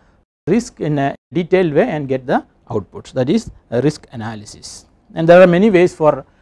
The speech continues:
doing the risk analysis. Again, uh, we will, uh, have another, uh,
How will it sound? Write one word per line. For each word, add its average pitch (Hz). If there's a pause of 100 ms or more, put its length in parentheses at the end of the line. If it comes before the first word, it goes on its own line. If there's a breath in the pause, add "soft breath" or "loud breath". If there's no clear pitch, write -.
(120)
doing 220
the 165
risk 165
analysis. 127 (480)
Again, 170
uh, 139
we 160
will, 160
uh, 139
have 156
another, 151
uh, 127